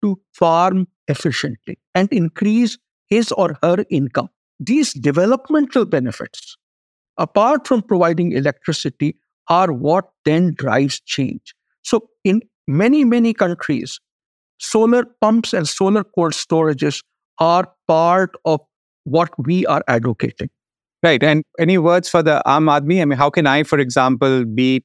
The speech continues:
Speaker 2: part of this chain or part of this universe of alternate energy, renewable energy, and s-, of course,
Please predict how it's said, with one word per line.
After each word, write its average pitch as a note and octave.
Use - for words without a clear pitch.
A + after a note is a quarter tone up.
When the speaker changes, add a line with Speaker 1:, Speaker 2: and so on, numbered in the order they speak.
Speaker 2:
part C#3
of C#3+
this -
chain C3
or A2
part B2
of A2+
this A2+
universe A#2+
of G#2+
alternate A2+
energy, G#2+
renewable G#2+
energy, G#2
and G#2
s-, -
of A2+
course, -